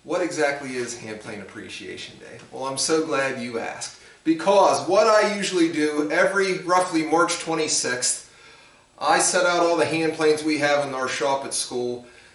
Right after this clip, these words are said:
We go through some basic use of them, uh, how to kinda take care of them, adjust them, and at the end of the day, basically, we have a better appreci-,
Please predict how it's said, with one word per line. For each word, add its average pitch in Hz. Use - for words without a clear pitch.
We 151
go 160
through 156
some -
basic 151
use 165
of 165
them, 165
uh, 92
how 131
to -
kinda 139
take -
care 156
of 160
them, 151
adjust 156
them, 156
and 196
at 196
the 196
end 185
of 165
the 165
day, 165
basically, 170
we 165
have 160
a 139
better 156
appreci-, 147